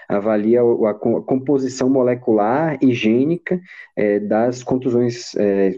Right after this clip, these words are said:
e aí em qualquer lugar de, de, qualquer lugar da contusão, mas aí avalia moléculas, metaloproteinases, enfim, gen-,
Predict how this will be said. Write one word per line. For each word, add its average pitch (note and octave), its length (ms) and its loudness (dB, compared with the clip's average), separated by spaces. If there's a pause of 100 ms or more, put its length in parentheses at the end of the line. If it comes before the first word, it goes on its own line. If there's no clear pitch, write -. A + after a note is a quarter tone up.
e G2 120 0
aí G2+ 80 2
em G2+ 80 -8
qualquer G#2+ 260 -2
lugar G#2+ 260 -2
de, G2+ 300 0
de, F2+ 680 0
qualquer F2+ 280 -4
lugar F#2+ 180 0
da F#2 80 -4
contusão, G2 460 -2 (260)
mas F#3+ 140 -2
aí G#2 80 0
avalia A2 540 0
moléculas, G2 1160 0
metaloproteinases, G2 1200 -2
enfim, G2 340 -2 (260)
gen-, G2+ 420 -2